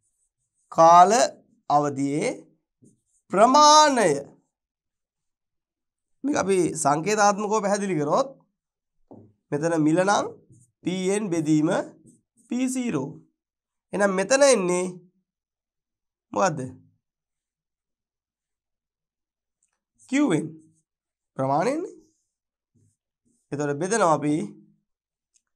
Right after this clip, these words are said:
බෙදනවා අපි පදනම් කාල අවධියේ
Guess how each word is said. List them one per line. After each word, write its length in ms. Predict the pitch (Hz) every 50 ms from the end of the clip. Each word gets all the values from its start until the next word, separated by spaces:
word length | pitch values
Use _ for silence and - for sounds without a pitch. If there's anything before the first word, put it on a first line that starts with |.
| _ _ _ _ _ _ _ _ _ _ _ _ - _ -
බෙදනවා 340 | 160 170 175 190 185 165
අපි 220 | 147 131 - 131 131 127 131 - - - _ _ _ _ _ _ _ _ _ _ _ _ _ _ _ _ _ _ _ _ _ _ _ - _ - _ _ _ _ _ _ _ _ _ _ _ _ _ _ _ 156 _ _ _ _ _ _ _ _ _ _ _ _ _ _ _ _ _ _ - - _ _ _ _ _ _ _ _ _ _ _ _ _ -
පදනම් 440 | - 151 139 131 147 156 160 165 170 156
කාල 360 | 139 143 143 143 143 139 151 185 247 269 - - _ _ - - _ _ _ _ _ _ _ _ _ _ _ _ _ _ _ _ _ _ _ _ _ _ _ _ _ -
අවධියේ 560 | 143 147 147 151 131 131 135 147 160 202